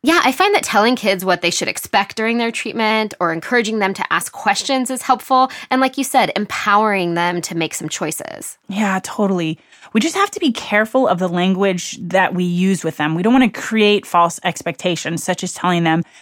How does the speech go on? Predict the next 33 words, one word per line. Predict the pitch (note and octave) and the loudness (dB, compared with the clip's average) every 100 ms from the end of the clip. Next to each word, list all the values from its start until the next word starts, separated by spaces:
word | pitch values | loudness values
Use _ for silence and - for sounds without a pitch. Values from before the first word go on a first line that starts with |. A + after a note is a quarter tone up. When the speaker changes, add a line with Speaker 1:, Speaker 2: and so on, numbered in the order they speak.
| - | -8
Speaker 2:
"This | E3 A3+ G3+ G3 | 0 2 2 0
will | G3+ C#4+ F4+ | 4 4 4
hurt," | - D#3+ E3+ A3 - | 0 -2 0 -2 0
or | A3+ B3+ C4 | 4 6 4
"This | A3+ D4+ A#3 | 2 2 2
won't | A3 B3 E4 E4 - | 4 6 6 4 -2
hurt," | D3+ - - | -8 -8 -8
right? | F3+ F3+ B3 - _ _ _ _ | -2 -2 -2 -6 _ _ _ _
One | G#3 G#3+ C4 E4+ A4 | -6 2 4 4 0
strategy | - D#4 D4 C#4 C4+ C#4 | 0 0 2 0 -2 0
is | A#3 G#3+ | -2 -4
to | A3 | -4
give | A#3+ A3 | -4 0
them | A#3 G#3+ - | 0 0 2
options | G#3 G#3+ G#3+ G#3 G3 | 0 0 -4 -4 0
like, | F#3+ F#3+ | -2 -2
"Some | - - C#4+ G4 | -8 -2 0 0
children | - E4+ D4+ D#4 | -4 -4 -2 -2
say | - B3+ C4+ | -2 0 0
it | B3+ A#3+ | -2 -4
feels | - A#3+ G#3 | -2 -2 0
warm," | G#3 C4 B3+ D3 C#3+ | 0 2 2 2 -2
or | - F#3 | -2 -2
"Some | F#3 G#3 A#3 | -2 -2 0
children | A3+ A#3 B3 | 0 -4 -4
say | A3+ B3 A#3+ | -4 -4 -4
that | A#3+ | -4
it | A3+ | -4
feels | - C4 A#3+ | -4 -4 -4
cold," | - - D4 F#3 F3+ - | -8 -2 0 0 -4 -4
things | D4 C#4 | -6 -2
like | F#3+ - | -4 -2
that. | E3 - - - | -2 -2 -8 -16